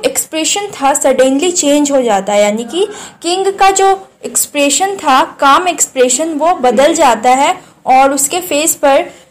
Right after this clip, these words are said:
displeasure यानी कि जो नाखुशी थी वो साफ साफ दिख रही थी।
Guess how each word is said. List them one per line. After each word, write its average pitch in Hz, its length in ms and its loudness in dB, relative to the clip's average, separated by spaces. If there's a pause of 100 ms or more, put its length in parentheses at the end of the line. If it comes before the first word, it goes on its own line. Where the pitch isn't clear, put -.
displeasure 285 760 0
यानी 277 320 0
कि 285 220 -4
जो 294 220 2 (540)
नाखुशी 285 760 -2
थी 392 120 0
वो 359 180 0
साफ 311 340 2
साफ 330 300 2
दिख 285 280 -4
रही 269 300 0
थी। 294 260 -6